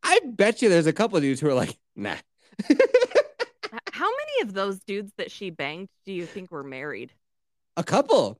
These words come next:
Speaker 1: We know a couple were. And one of
Speaker 2: Really?
Speaker 1: them lied about it. One of them lied about banging her. Ag-, and he was like, "No, I'm married. No, no, no, no, no." And then it was like, <laughs> hmm,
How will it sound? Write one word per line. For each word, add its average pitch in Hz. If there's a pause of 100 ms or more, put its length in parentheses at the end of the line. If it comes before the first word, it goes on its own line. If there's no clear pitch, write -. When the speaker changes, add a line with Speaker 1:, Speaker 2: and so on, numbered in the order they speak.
Speaker 1:
We 185
know 214
a 349
couple -
were. 95 (480)
And 185
one 202
of 285
Speaker 2:
Really? 254
Speaker 1:
them 180
lied 214
about 156
it. 95
One 175
of 269
them 226
lied 170
about 175
banging 208
her. 107
Ag-, 160
and 175
he 165
was 151
like, 135
"No, 175
I'm 151
married. 113
No, 127
no, 117
no, 107
no, 101
no." 92
And 120
then 143
it 143
was 135
like, 143
<laughs> -
hmm, 139